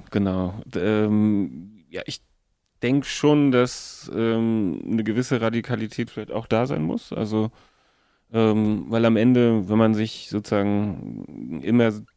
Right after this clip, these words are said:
sicher ist, dass sich nichts ändert, dann kann man auch böse überrascht werden. Und wir haben jetzt einige Länder gesehen, wo, sagen, es viele böse, böse Überraschungen gab. Ähm, und das, wo man sich jetzt so sicher fühlt, dass das irgendwann nicht mehr da ist.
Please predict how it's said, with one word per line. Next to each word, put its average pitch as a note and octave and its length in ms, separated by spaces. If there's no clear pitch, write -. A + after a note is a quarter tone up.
sicher B2+ 340
ist, - 460
dass G#2+ 160
sich A2 160
nichts G#2 240
ändert, A#2 400
dann A2 220
kann A2+ 160
man A2 120
auch G2+ 100
böse A2 280
überrascht G#2 460
werden. D3+ 320
Und G#2 140
wir G2 60
haben G2+ 80
jetzt - 180
einige G#2 240
Länder G#2 380
gesehen, A2 680
wo, G#2+ 240
sagen, G#2 360
es - 180
viele A2+ 220
böse, A2+ 340
böse A2+ 300
Überraschungen A#2 460
gab. C3 260
Ähm, G#2+ 460
und A2 400
das, - 560
wo A#2 160
man A2 200
sich G2+ 180
jetzt G#2 160
so A2 100
sicher A#2 300
fühlt, B2+ 380
dass - 160
das G#2+ 160
irgendwann G#2 340
nicht G2+ 160
mehr G2 120
da G2+ 200
ist. - 320